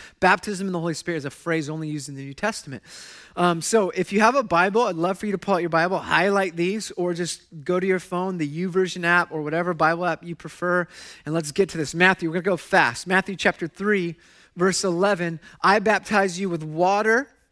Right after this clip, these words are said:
this is John talking, "for repentance, but after me comes one who is more powerful than I,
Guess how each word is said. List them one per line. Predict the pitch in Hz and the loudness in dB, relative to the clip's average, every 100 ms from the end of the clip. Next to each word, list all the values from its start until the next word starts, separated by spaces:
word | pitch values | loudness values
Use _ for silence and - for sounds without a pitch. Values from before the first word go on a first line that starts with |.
| _ _ _ _ - | _ _ _ _ -16
this | 151 | -8
is | 170 | -6
John | 143 170 170 | -2 -2 -2
talking, | 165 151 - 160 - _ | 0 0 0 -8 -10 _
"for | - 185 | -6 0
repentance, | 170 160 - 262 208 151 170 - | 0 0 2 2 2 -4 -6 -6
but | 175 - - | -4 -2 2
after | 220 254 - | 2 2 -2
me | 208 202 | -2 -2
comes | - 202 196 | -2 -4 -4
one | 170 180 175 | -6 -6 -6
who | 180 170 | -4 -4
is | 143 | -4
more | 151 170 | -6 -6
powerful | 165 - 160 156 180 156 185 | -8 -2 2 2 0 -6 -8
than | 170 151 | -6 -6
I, | 113 113 | -6 -8